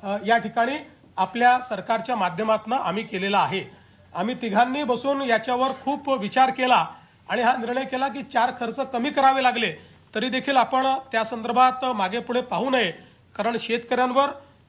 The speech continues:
अभूतपूर्व अशा प्रकारचे संकट आहे. आणि म्हणून, अ, आपण जे काही जास्तीत जास्त करता येईल,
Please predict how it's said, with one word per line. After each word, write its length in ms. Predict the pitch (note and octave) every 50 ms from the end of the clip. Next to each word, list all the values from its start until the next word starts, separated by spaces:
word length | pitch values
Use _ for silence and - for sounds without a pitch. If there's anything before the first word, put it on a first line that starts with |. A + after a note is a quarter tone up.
| _ -
अभूतपूर्व 540 | E3+ E3+ A3+ C#4+ D4 - - D4 C#4 C#4
अशा 400 | C#4 C#4 C#4 - - F#3+ - C4
प्रकारचे 540 | B3 B3 A#3+ A#3 B3+ B3 B3 B3 - B3+ B3+
संकट 340 | B3+ - A3+ G#3 - C4 B3 A#3+
आहे. 280 | G#3+ E3+ A#3+ B3 G3+ - - - - _ _ _ _ -
आणि 140 | - G#3 A3+
म्हणून, 300 | G#3 A3 B3 C#4 C4+ C4+ - - - _ _ _
अ, 280 | - G#3 G#3 G#3 A3 -
आपण 320 | - F#3+ - - B3 A#3+ F#3
जे 100 | G#3 A#3
काही 200 | - D#4 D#4+ D4
जास्तीत 280 | C4+ C4 - - C4+
जास्त 280 | G3 A#3 A#3 - - C4 - -
करता 260 | A3 G#3 - - A#3
येईल, 280 | A#3 A3+ G3 E3 -